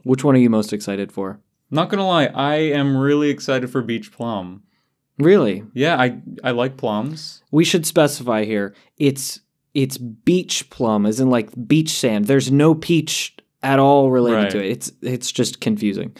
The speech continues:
Speaker 2: It is beach plum and very evident by the can, which has a display of a beach, which is very uncharacteristic of LaCroix.
Speaker 1: Mm-hmm.
Speaker 2: Let's just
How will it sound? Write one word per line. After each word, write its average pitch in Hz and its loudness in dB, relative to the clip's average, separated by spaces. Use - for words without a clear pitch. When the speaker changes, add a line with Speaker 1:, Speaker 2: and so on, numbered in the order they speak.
Speaker 2:
It 127 2
is 117 0
beach 123 -2
plum 110 -2
and 107 0
very 117 4
evident 110 0
by 107 2
the 104 2
can, 104 -4
which 101 -4
has 107 -2
a 104 2
display 104 -4
of 107 -6
a 101 -2
beach, 104 -4
which 113 -6
is 104 -8
very 147 4
uncharacteristic 151 2
of 101 -4
LaCroix. 104 -2
Speaker 1:
Mm-hmm. 117 0
Speaker 2:
Let's 110 -4
just 107 -4